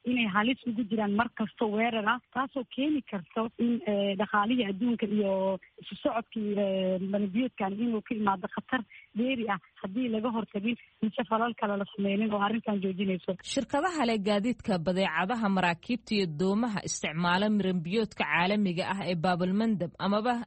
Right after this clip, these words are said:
Speaker 2: eriyooyinka ku dhow Soomaaliya ayaa malaayiin dollar oo qarash ay uga baxdaa ilaalinta iyo gelbinta gaadiidkooda.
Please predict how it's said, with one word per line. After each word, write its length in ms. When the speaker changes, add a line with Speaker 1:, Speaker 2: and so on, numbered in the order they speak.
Speaker 2:
eriyooyinka 680
ku 100
dhow 200
Soomaaliya 640
ayaa 180
malaayiin 480
dollar 320
oo 80
qarash 400
ay 120
uga 200
baxdaa 400
ilaalinta 580
iyo 220
gelbinta 480
gaadiidkooda. 880